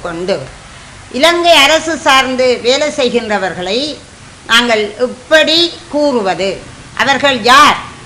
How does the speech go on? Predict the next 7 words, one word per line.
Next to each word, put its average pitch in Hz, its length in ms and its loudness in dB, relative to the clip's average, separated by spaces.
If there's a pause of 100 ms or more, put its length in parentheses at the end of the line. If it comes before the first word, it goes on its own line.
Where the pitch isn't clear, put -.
(300)
தமிழ் 294 360 0 (200)
மக்களுடைய 277 560 -2 (200)
இந்த 254 140 0 (120)
இனப்படுகொலையையும் 240 1000 0 (560)
வலிந்து 311 400 -4
காணாமல் 294 520 0
ஆக்கப்பட்ட 269 480 -4